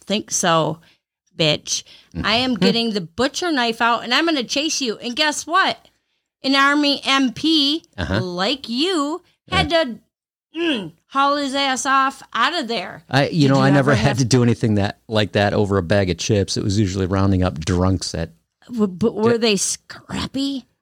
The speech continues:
Speaker 2: Oh, yeah.
Speaker 1: Oh,
Speaker 2: Fights.
Speaker 1: did you have to,
Speaker 2: Always fights.
Speaker 1: did you have to, like, wrap 'em around
Speaker 2: By
Speaker 1: the
Speaker 2: the
Speaker 1: neck?
Speaker 2: time we got there, it, the fights were over and we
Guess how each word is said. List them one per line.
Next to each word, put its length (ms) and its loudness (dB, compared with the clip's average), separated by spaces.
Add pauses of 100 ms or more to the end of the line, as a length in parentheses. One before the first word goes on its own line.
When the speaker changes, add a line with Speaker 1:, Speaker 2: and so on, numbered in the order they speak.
(140)
Speaker 2:
Oh, 160 2
yeah. 340 2 (100)
Speaker 1:
Oh, 40 -6
Speaker 2:
Fights. 260 0
Speaker 1:
did 180 0
you 80 -2
have 120 -4
to, 60 -2
Speaker 2:
Always 300 2
fights. 400 -4
Speaker 1:
did 160 -6
you 60 0
have 160 -4
to, 100 -8
like, 200 -8
wrap 300 -8
'em 180 -6
around 200 -2
Speaker 2:
By 80 2
Speaker 1:
the 80 2
Speaker 2:
the 80 4
Speaker 1:
neck? 80 0
Speaker 2:
time 180 2
we 100 2
got 220 0
there, 240 2
it, 400 -8
the 80 -2
fights 320 -2
were 160 -2
over 240 2
and 140 0
we 160 -2